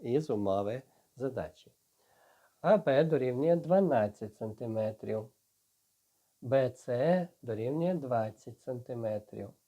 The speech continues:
А К дорівнює тринадцять сантиметрів. Необхідно знайти периметр трикутника А Ц Д. Ось оцього трикутника.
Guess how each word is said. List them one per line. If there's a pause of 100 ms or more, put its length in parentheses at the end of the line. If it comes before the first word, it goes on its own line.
(1160)
А
К (160)
дорівнює
тринадцять (380)
сантиметрів. (460)
Необхідно
знайти
периметр
трикутника (220)
А
Ц
Д.
Ось
оцього (800)
трикутника.